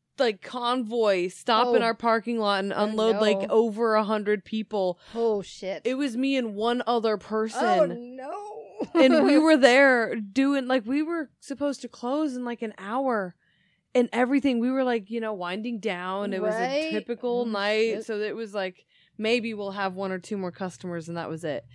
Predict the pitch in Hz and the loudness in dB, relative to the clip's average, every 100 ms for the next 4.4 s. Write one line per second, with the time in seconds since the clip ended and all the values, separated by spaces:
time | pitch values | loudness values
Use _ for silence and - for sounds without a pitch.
0 | - - - 466 554 539 523 508 523 523 | -20 -14 -12 -6 0 4 4 4 2 0
1 | 523 508 494 508 - - - 453 480 320 | 0 -2 -2 -8 -10 -14 -20 -8 -2 -2
2 | - 359 330 330 330 302 277 277 247 202 | 2 2 4 2 2 4 4 4 2 -2
3 | - - 269 254 214 - - 220 214 220 | -8 -6 0 2 2 -2 -10 -4 -2 0
4 | 233 247 240 | -2 -4 -6